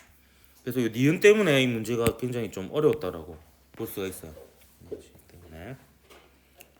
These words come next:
열기관의 열효율은 뭐 구할 만했습니다. 그냥 요,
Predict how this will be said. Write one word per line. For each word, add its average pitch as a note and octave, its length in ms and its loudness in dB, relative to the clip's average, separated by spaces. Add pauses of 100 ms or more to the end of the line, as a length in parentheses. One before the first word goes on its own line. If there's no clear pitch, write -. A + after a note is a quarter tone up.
(1600)
열기관의 G#3+ 480 6
열효율은 G#3+ 640 6
뭐 C#3 180 4
구할 B2+ 220 0
만했습니다. A#2 580 -2
그냥 A2 380 -6 (200)
요, A2 360 0